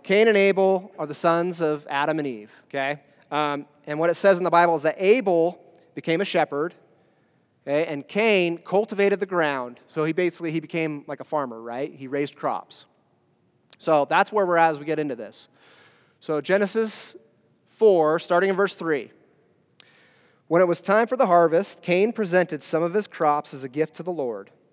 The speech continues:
Abel also brought a gift, the best portions of the firstborn lambs from his flock. The Lord accepted Abel and his gift, but he did not accept Cain and his gift.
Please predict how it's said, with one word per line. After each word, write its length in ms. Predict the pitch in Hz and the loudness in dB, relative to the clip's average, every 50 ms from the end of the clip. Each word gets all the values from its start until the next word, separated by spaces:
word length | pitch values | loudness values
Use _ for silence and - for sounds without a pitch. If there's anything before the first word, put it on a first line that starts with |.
| _ _ _ _ _ _ _ _ | _ _ _ _ _ _ _ _
Abel 360 | 151 165 202 214 180 180 170 | 6 8 8 8 8 4 0
also 340 | 156 151 170 214 247 - 214 | 2 2 2 2 2 0 -6
brought 220 | 156 156 147 143 135 | -2 0 -2 -2 -2
a 40 | |
gift, 480 | - 131 131 113 98 107 _ _ - _ _ _ _ _ _ _ _ | -4 -8 -10 -10 -10 -12 _ _ -20 _ _ _ _ _ _ _ _
the 40 | 135 | -6
best 340 | 127 151 160 202 - - _ | 2 2 2 2 2 -2 _
portions 520 | - 175 175 185 175 - 190 202 202 - | 0 2 2 2 0 -4 -6 -6 -6 -8
of 180 | - - 151 123 | -10 -12 -10 -10
the 80 | 120 | -10
firstborn 680 | 127 - - 180 202 196 - _ 180 175 175 180 175 156 | -12 -4 -2 -2 -2 -2 -4 _ -2 -2 0 -2 -2 -4
lambs 520 | 151 165 175 190 185 170 156 151 151 151 | -2 0 0 2 2 2 0 -2 -4 -6
from 140 | - 160 147 | -8 -8 -8
his 120 | 143 135 | -8 -8
flock. 480 | - - 180 190 175 139 - - _ - _ _ _ _ _ _ _ _ _ _ _ _ _ _ _ _ _ _ _ _ _ | -10 -8 -2 -2 -2 -2 -4 -10 _ -20 _ _ _ _ _ _ _ _ _ _ _ _ _ _ _ _ _ _ _ _ _
The 80 | - 156 | -4 0
Lord 260 | 165 185 202 196 180 | 4 4 6 6 4
accepted 580 | 151 - - - 214 254 269 - - 175 156 | 2 -2 -4 0 0 0 2 2 2 2 2
Abel 380 | 151 147 151 151 147 151 143 147 | 2 2 0 0 0 -2 -4 -6
and 120 | 147 135 | -6 -8
his 220 | 123 - 214 240 185 | -2 -2 -2 -2 -2
gift, 540 | - 135 120 110 110 107 _ _ _ - _ _ _ _ _ _ _ _ _ | -8 -8 -8 -8 -8 -10 _ _ _ -20 _ _ _ _ _ _ _ _ _
but 120 | _ 147 143 | _ -8 -4
he 160 | 135 165 165 | -2 0 2
did 120 | 151 143 | 2 0
not 320 | 131 139 156 175 196 202 190 | 0 -2 0 2 2 2 0
accept 440 | 165 - - - 170 160 - _ - | -2 -12 -6 -4 -4 -4 -4 _ -10
Cain 500 | - 180 170 156 147 139 131 131 127 120 _ _ _ _ | -4 -2 -2 0 -2 -2 -4 -6 -8 -10 _ _ _ _
and 140 | _ 135 127 | _ -14 -4
his 220 | 127 180 214 180 - | 0 0 0 0 0
gift. 480 | - 127 101 - - _ _ - - | -10 -10 -10 -12 -16 _ _ -20 -20